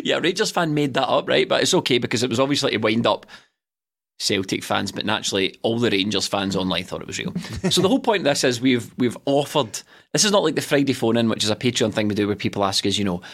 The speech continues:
how many Gordon Strachan's would we sacrifice to get one Henrik Larsson back, for talk's sake? We, we, we wanted to have it a bit more Celtic cen-,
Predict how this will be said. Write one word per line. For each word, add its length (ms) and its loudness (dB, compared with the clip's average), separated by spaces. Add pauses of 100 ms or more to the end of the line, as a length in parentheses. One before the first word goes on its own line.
(180)
how 140 0
many 640 -2 (520)
Gordon 320 0
Strachan's 600 -2
would 160 -4
we 100 -2
sacrifice 920 0
to 120 -4
get 220 0
one 200 -2
Henrik 300 -4
Larsson 360 0
back, 320 -2
for 100 -4
talk's 320 -2
sake? 120 0
We, 120 2
we, 140 0
we 160 0
wanted 320 0
to 80 2
have 140 0
it 80 -2
a 60 -2
bit 160 0
more 160 2
Celtic 460 0
cen-, 260 0